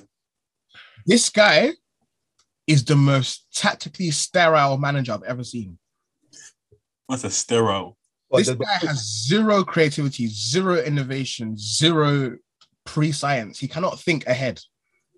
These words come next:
Speaker 1: All he knows is, "Oh, yeah, I don't, I don't wanna hurt, you know, the main guy's feelings." So even though Maguire dropped a zero out of ten for the whole season, he's gotta be the first name on the sheet.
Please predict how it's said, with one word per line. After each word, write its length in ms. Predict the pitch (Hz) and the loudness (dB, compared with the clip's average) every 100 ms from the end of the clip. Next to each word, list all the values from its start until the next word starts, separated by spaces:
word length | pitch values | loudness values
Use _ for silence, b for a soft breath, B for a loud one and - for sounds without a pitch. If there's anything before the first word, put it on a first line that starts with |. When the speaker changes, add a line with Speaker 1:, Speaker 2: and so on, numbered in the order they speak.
| _ | _
Speaker 1:
All 140 | 165 208 | 0 4
he 100 | 202 | 4
knows 360 | 185 180 139 131 | 4 0 -4 -2
is, 180 | 139 113 | -2 -2
"Oh, 260 | 110 113 98 | -2 -2 -2
yeah, 260 | 101 98 95 | -6 -8 -8
I 60 | 107 | -8
don't, 140 | 117 - | -6 0
I 60 | |
don't 120 | 123 | 4
wanna 160 | 135 120 | 4 4
hurt, 320 | 110 120 104 - | 0 -2 -4 -4
you 100 | 110 | -8
know, 180 | 101 98 | -6 -6
the 80 | |
main 240 | 104 110 107 | -4 -4 -4
guy's 280 | 104 98 - | -6 -8 -8
feelings." 400 | 104 95 87 - | -10 -10 -12 -12
So 280 | 90 87 - b b b b _ _ | -12 -14 -18 b b b b _ _
even 240 | 131 135 | 0 2
though 120 | 131 120 | 2 2
Maguire 400 | 113 113 117 101 | 2 2 0 -2
dropped 260 | 113 - | -8 -8
a 40 | 110 | -8
zero 300 | 117 110 104 | -6 -4 -4
out 80 | 82 | -4
of 60 | |
ten 200 | - 107 | -10 -10
for 60 | 92 | -10
the 60 | 90 | -10
whole 160 | 104 | -10
season, 360 | 98 104 92 87 | -8 -10 -10 -14
he's 140 | 95 98 | -14 -10
gotta 160 | 92 | -8
be 100 | 98 | -8
the 60 | 92 | -8
first 280 | - 92 95 | -10 -12 -12
name 120 | 92 | -14
on 80 | 85 | -12
the 40 | |
sheet. 280 | - 95 | -14 -16